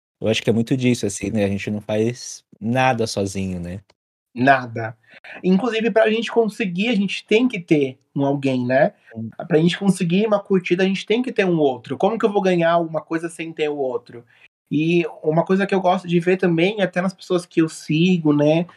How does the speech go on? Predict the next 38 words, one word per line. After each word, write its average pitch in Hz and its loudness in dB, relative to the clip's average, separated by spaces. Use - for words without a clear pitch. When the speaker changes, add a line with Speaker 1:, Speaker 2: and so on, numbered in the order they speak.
Speaker 2:
nos 139 0
grandes 151 0
influencers, 170 0
é 165 2
quando 180 0
eles 196 -2
dizem 214 2
também 147 2
que 151 -2
não 147 2
foi 139 2
só 143 0
eles, 120 -4
né? 127 -6
Que 170 -6
teve 226 0
uma 226 2
galera 214 2
por 202 -12
trás 180 -4
que 190 -14
construiu 175 2
essa 151 0
ideia, 123 -2
né? 147 2
Então, 160 2
assim, 151 -2
é, 139 2
é, 120 -4
eu 170 4
acho 202 0
que 254 0
é 254 4
isso. 214 0
Acho 185 0
que 185 -12
compartilhar 196 0
também, 151 -4